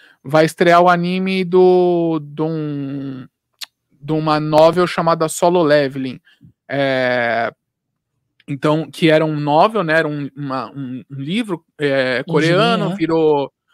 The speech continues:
Speaker 1: virou manhwa, que é o quadrinho, teve também versão aqui no Brasil e tal, e vai sair o anime, pronto. Eu não li nada, eu não li, não vi.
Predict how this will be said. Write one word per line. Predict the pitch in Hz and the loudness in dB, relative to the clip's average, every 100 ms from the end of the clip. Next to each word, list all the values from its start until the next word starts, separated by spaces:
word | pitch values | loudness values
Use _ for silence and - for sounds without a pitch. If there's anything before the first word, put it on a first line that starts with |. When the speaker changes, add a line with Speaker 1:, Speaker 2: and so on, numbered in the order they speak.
| _ 156 | _ -4
Speaker 1:
virou | 160 156 | -2 0
manhwa, | 170 196 214 285 269 | -2 -2 0 2 0
que | - | 0
é | |
o | 180 | -2
quadrinho, | 202 190 220 277 262 233 214 202 190 185 | 0 -2 -2 -2 -2 -2 0 2 0 -2
teve | 196 180 180 175 | 0 0 -2 -6
também | 185 170 165 160 151 143 | -6 -4 -6 -8 -8 -8
versão | 151 156 - | -4 -4 -4
aqui | 151 | -8
no | 160 | -6
Brasil | 180 196 208 269 | -4 -4 -4 -6
e | |
tal, | - 262 | -2 -2
e | |
vai | 240 240 | -2 -2
sair | 233 | 0
o | 226 | 0
anime, | 185 139 131 | -2 -6 -4
pronto. | 175 156 135 - _ _ _ _ _ _ - _ _ - | 0 -2 -4 -20 _ _ _ _ _ _ -20 _ _ -2
Eu | 180 180 170 170 - | 0 2 0 -4 -4
não | 165 262 | 0 2
li | 262 190 | 0 0
nada, | 165 147 160 175 226 - | -2 0 0 0 -2 -4
eu | 160 | -6
não | 165 180 | -6 -6
li, | 156 175 202 | -6 -6 -4
não | 180 202 | -4 -6
vi. | 143 143 160 196 | -8 -10 -8 -10